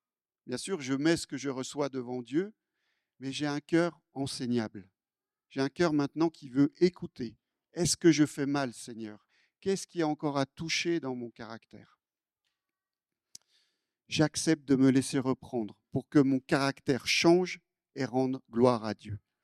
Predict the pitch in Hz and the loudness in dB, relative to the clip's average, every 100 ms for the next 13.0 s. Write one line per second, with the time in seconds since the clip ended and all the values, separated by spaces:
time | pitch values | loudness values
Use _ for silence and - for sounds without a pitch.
0 | _ _ _ _ _ _ _ _ _ _ | _ _ _ _ _ _ _ _ _ _
1 | _ 160 170 160 156 185 165 151 147 - | _ 8 10 6 4 6 10 10 8 4
2 | 131 160 170 190 185 - - - 151 147 | 8 10 12 10 6 -4 -14 -10 -8 2
3 | 160 160 135 - 127 160 160 - - 156 | 4 6 4 -2 -2 2 2 0 6 8
4 | 160 - 196 - 226 208 175 160 156 175 | 10 8 6 4 2 8 8 10 6 4
5 | 165 139 160 156 - 226 254 226 170 165 | 6 12 12 12 4 8 10 10 10 8
6 | 160 160 - 180 151 147 143 - 160 165 | 4 2 4 6 8 6 2 4 6 6
7 | 175 _ _ _ _ - 190 170 202 190 | 2 _ _ _ _ 6 6 8 6 6
8 | - - 247 247 240 - - _ _ _ | 6 4 6 8 6 4 -14 _ _ _
9 | 143 156 160 190 180 160 - - 143 143 | 4 4 4 0 2 2 2 -2 6 6
10 | 120 113 107 - _ _ _ _ _ _ | 6 0 -6 -10 _ _ _ _ _ _
11 | _ _ _ - 123 156 175 170 190 - | _ _ _ 0 8 12 12 10 4 6
12 | 202 247 240 127 151 156 165 180 180 156 | 10 12 12 12 12 12 12 12 10 4